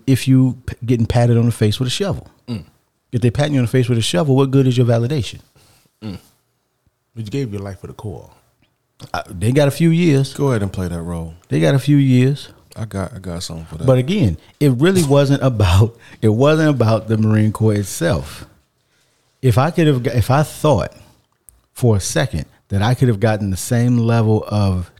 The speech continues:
Speaker 1: challenge, both physically and mentally, to help me turn around this stuff that I thought was bad that actually wasn't over here, I would have probably done that.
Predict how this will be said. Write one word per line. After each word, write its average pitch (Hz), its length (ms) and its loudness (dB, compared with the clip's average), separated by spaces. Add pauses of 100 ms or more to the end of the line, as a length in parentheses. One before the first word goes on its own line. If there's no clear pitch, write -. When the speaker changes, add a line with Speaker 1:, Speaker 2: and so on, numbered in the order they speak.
Speaker 1:
challenge, 85 880 -4 (420)
both 101 220 -2
physically 117 580 0
and 107 180 0
mentally, 85 540 -2 (600)
to - 140 2
help 104 220 2
me 110 140 0
turn 117 240 0
around 107 340 2
this 113 160 0
stuff 110 300 -4
that 104 100 -2
I 90 80 -2
thought - 540 -4
was 104 160 4
bad 98 300 2
that 104 100 2
actually 107 300 0
wasn't 113 360 2
over 90 160 -2
here, 90 400 -4 (1040)
I 127 120 0
would 131 160 4
have 117 120 -2
probably 117 420 2
done 104 260 2
that. 107 420 -6